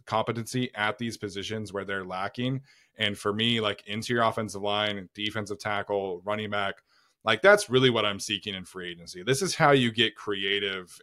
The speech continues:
and, and aggressive in free agency without having, uh, the resources to do so. So let's just go get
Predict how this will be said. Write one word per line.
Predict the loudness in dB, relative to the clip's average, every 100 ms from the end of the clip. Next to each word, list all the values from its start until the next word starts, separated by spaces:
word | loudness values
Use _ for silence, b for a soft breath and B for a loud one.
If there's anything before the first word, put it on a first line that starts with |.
| -10
and, | -8 -8 -10 -10
and | -10 -12 -8
aggressive | -8 -4 -2 -2 -2
in | -6 -8
free | -8 -8
agency | -10 -16 -16 -16
without | -10 -10 -8
having, | -4 -4 -4 -12 -18 b b b
uh, | -4 -4 -4 -6
the | -8
resources | -8 -6 -6 -8 -10 -12
to | -12
do | -12
so. | -10 -12 -6
So | -4
let's | 0
just | 0 0
go | 6 6
get | 6 2 2